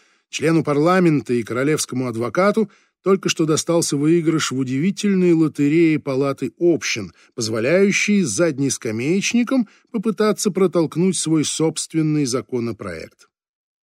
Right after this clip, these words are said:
Барсон Гарланду очень хотелось внести на рассмотрение парламента биль,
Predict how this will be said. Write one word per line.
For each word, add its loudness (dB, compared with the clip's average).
Барсон 0
Гарланду 0
очень -4
хотелось -4
внести -2
на 0
рассмотрение -2
парламента -2
биль, 0